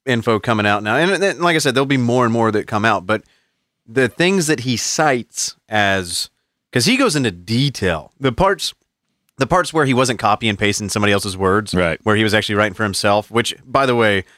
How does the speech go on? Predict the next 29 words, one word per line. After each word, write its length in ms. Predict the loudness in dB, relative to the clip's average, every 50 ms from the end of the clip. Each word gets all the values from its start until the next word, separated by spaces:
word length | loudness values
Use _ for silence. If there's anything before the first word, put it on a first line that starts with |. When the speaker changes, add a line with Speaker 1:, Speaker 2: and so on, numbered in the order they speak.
| _ _ _ -2
Speaker 1:
littered 720 | 0 2 4 4 4 4 4 4 4 4 2 2 2 2
with 160 | 0 0 0 0
contradictions. 760 | 0 0 0 0 -2 -2 -2 -2 -2 -4 -10 -14 -18 -20 -20 _ _ _ _ -4
This 120 | -4 -2
kid 160 | 0 0 0 0
was 140 | -2 -4
a 60 | -4 -2
fucking 280 | -2 -2 -2 -2 -4
retard. 420 | -2 -2 -2 -2 -2 -6 -6 -4 -2
He 60 | -2
Speaker 2:
Right. 120 | 0 0 0
Speaker 1:
didn't 240 | 0 -2 0 0
know 140 | 0 0 0
shit 200 | 0 0 0 0
about 180 | 2 0 0 -2
Speaker 2:
Right. 80 | -2
Speaker 1:
fuck. 220 | -4 -4 -4 -4 -6 -10 -20 _ _ _ _ -20 -20 -8 -2
And, 240 | 0 0 0 2 2
um, 420 | 2 2 2 0 -2 -6 -10 -16 -20 _ _ _ _ _ _ _ _ _
but 240 | -4 -2 -2 0 -2
the 80 | -4
parts 580 | -6 _ _ -6 -2 0 0 0 -2 -4 -4 -2
where 120 | 0 0
he's 180 | 2 2 2 0
actually 280 | 0 0 -2 -4 -4 -4
citing 560 | -4 -4 -2 0 0 0 2 0 0 -2 -2
things 400 | -4 -4 -4 -4 -4 -6 -8 -8 -6
are 140 | -6 -6
direct 840 | -4 -4 -4 -4 -4 -4 -4 -2 0 0 2 2 0 -2 _ -16